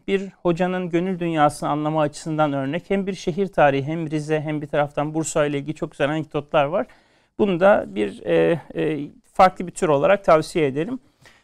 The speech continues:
Ve nihayet bugünkü beşinci tavsiyemiz Ordinarius Profesör Doktor Süheyl Ünver imzalı, e, İstanbul Risaleleri,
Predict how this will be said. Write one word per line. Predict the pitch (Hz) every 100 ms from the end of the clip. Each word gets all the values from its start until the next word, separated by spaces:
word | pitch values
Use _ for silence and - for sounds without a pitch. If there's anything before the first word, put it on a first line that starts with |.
| -
Ve | 240
nihayet | 247 226 214 226
bugünkü | 214 214 202
beşinci | 214 - 220 -
tavsiyemiz | 190 170 - 185 233 240 - -
Ordinarius | 196 196 196 180 170 -
Profesör | 175 160 160 - 208 208 - - -
Doktor | 147 - 180 190
Süheyl | - 170 175 175
Ünver | 196 165 143
imzalı, | 160 165 143 139 156 233 - _ _ _ _ _ _ _ -
e, | 156 -
İstanbul | - 220 214 202
Risaleleri, | 185 - 180 175 156 127 160